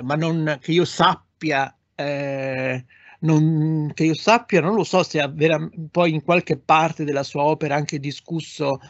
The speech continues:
l'imperatore Giuliano. L'imperatore Giuliano è però interessante nella, questa storia perché è vero, è un tentativo di riportare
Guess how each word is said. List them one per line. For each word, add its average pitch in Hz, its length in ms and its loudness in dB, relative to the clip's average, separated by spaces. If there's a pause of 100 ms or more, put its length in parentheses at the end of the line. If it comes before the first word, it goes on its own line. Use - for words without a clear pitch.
(400)
l'imperatore 143 640 -2
Giuliano. 139 380 0
L'imperatore 190 420 2
Giuliano 220 400 6
è 151 60 0
però 208 220 4
interessante 208 840 0
nella, 160 240 -6 (100)
questa 175 300 -4
storia 214 400 2
perché 220 540 0
è 214 160 -2
vero, 196 560 2
è 180 180 2
un 202 160 0
tentativo 202 880 0
di 156 80 -2
riportare 170 840 0